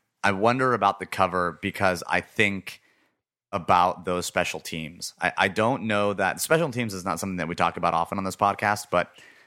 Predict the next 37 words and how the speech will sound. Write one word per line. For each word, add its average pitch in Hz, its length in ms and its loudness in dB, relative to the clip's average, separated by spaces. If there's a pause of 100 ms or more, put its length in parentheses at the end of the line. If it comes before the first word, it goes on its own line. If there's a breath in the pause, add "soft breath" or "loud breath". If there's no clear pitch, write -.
(340 soft breath)
they, 107 160 -2
they 113 160 4
did 107 160 -2
not 110 440 2
look 101 460 0
all 95 200 2
that 87 260 -2
great 92 340 0
against 90 600 -2
Carolina. 87 720 0
They 120 100 0
looked 120 180 0
fine 80 280 -4
against 82 340 -6
the 80 140 -4
Rams. 82 400 -4
I 82 40 -2
mean, 85 140 -4
it 76 80 -6
was 85 160 -4
what 85 100 -2
it 65 60 -4
was. 85 320 -4 (380 loud breath)
But 92 320 4
there 104 160 4
were 104 180 2
a 98 60 0
couple 120 360 0
of 110 120 -2
plays 95 560 -2 (360)
against 95 760 0 (300)
Carolina 92 540 2
where 90 140 2
I 87 80 2
thought, 87 340 2
"Oh, 101 160 2
man, 85 380 -2